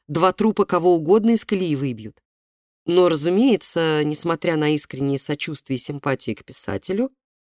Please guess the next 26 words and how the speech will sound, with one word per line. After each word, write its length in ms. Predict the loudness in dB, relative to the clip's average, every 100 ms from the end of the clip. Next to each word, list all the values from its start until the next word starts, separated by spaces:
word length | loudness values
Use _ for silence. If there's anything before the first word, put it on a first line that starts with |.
| _ 0
Валентина 540 | 4 4 4 4 6
и 60 | 6
не 140 | 6
думала 360 | 4 4 4 4
вычёркивать 720 | 2 2 0 0 -2 -2 0
его 220 | 0 0
из 260 | -2 -6 -6
списка 520 | -6 -6 -6 -4 -6
подозреваемых. 920 | -4 -4 -2 -2 -2 -6 -8 -18 _ _ _ _ _ _ _
С 100 | -8
чего 340 | 0 4 4
бы 180 | 4 0 _ _ _ _ -4
богатому 600 | 2 6 6 4 0 0
красавчику 680 | 0 0 0 0 -4 -4
из 100 | -4
Калифорнии 720 | -2 -2 -2 -2 0 0 -2 -6 _ _ _ _
торчать 460 | -2 -2 0 0 0
всё 200 | 0 2
лето 260 | 2 2
в 60 | -2
Суансесе, 720 | 0 2 4 2 0 -4 -4
да 120 | -2
ещё 200 | 0 -2
в 100 | -4
полном 380 | 0 2 4 4
одиночестве? 800 | 2 0 0 0 -2 -10 -8 -8